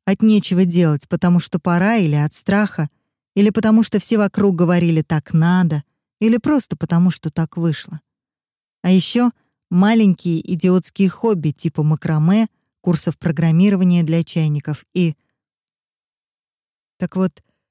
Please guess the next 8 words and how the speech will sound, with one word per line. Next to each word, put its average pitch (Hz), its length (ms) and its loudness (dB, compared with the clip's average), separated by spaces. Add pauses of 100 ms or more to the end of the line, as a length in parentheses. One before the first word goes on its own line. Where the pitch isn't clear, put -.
(180)
если 185 360 0
это 180 200 -4
вдруг 170 380 -4
случится 165 580 -6
со 156 200 -4
мной, 147 360 -6 (640)
вот 180 180 -2 (120)
тут-то - 460 -6